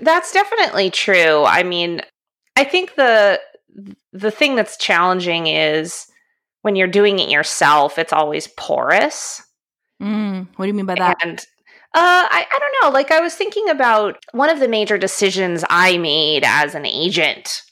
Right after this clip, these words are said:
Speaker 1: like, as a teenager, when I finally started to, like, reason about, like, who I wanted to be, was I was on swim team for many years.
Speaker 2: Mm-hmm.
Speaker 1: And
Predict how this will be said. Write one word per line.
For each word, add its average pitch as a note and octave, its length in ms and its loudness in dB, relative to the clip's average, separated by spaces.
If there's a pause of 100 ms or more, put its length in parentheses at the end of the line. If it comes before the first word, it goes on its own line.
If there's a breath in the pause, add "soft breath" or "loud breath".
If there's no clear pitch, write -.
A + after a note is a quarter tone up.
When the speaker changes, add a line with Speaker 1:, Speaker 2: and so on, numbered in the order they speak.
Speaker 1:
like, D3+ 320 -2
as E3+ 200 0
a C3+ 380 -2 (480 loud breath)
teenager, G3 580 2
when F3 140 2
I F3+ 100 2
finally G#3 380 0
started E3+ 360 0
to, D#3+ 120 0
like, C#3+ 240 2
reason F3+ 380 -2
about, D#3 240 0
like, D#3 160 0
who E3+ 180 0
I E3 120 4
wanted D3 300 -2
to - 120 -6
be, E3+ 560 -4
was D#3+ 600 2 (120)
I G#3 80 4
was A#3 80 0
on F#3 120 2
swim A3 360 0
team B2+ 340 -8
for D#3+ 160 -6
many D#3 420 -2
years. D2+ 720 -4
Speaker 2:
Mm-hmm. F#3+ 360 -8
Speaker 1:
And D3+ 500 0